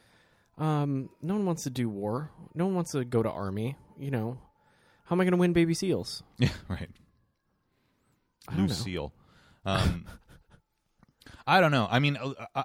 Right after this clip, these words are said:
Speaker 2: I'm, man, th-, th-, there's something weird in watching that documentary. Like, I always like w-, watching things about North Korea for the same reason.
Speaker 1: Hmm.
Speaker 2: Like, I like seeing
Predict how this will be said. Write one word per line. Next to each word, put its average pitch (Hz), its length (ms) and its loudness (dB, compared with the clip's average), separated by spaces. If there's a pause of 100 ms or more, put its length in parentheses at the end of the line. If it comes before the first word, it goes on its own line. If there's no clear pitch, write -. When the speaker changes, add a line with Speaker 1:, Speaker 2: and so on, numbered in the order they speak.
Speaker 2:
I'm, 160 360 0 (1700)
man, 139 280 4
th-, 123 280 0 (120)
th-, 127 160 -8
there's 127 280 0
something 214 400 0
weird 110 420 0
in 98 440 0 (100)
watching 95 600 0
that 87 380 -2 (160)
documentary. 95 560 0
Like, 90 340 -2
I 104 160 0
always 160 600 0
like 92 380 -2 (100)
w-, 87 260 -16
watching 95 440 0
things 98 260 -2
about 95 180 -2
North 82 300 -6
Korea 80 420 -6
for 85 160 -8
the 80 100 -10
same 80 280 -8
reason. 90 540 -8
Speaker 1:
Hmm. 139 120 -8 (280)
Speaker 2:
Like, 113 180 0
I 120 120 2
like 107 440 -2
seeing 101 840 -2